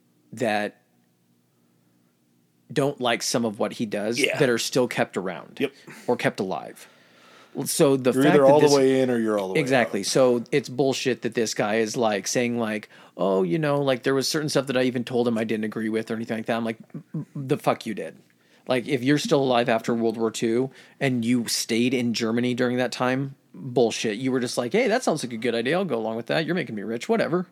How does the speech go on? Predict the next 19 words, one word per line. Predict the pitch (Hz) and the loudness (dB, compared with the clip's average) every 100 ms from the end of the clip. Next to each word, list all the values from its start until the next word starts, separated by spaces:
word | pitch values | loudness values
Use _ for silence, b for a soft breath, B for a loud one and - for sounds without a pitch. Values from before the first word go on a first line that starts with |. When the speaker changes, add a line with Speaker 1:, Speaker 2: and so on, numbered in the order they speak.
| - | 0
Speaker 2:
Well, | 196 165 | 0 4
not | 170 170 | 4 4
only | 170 147 | 4 4
that, | 127 143 139 131 139 | 2 2 0 -2 -10
to | 135 131 | -4 -2
say | 143 139 | 0 2
that | 127 123 | 0 2
there's | 127 - | 0 2
some | 120 | -4
stuff | - 135 123 | 2 2 2
you | 131 120 | 2 2
agreed | 117 123 120 | 2 2 2
on, | 120 | 0
the | 117 | -2
stuff | - 120 117 | -2 -2 -2
you | |
didn't | 107 113 120 | -4 -4 -4
agree | 117 123 | -2 0
on. | 123 131 | 2 0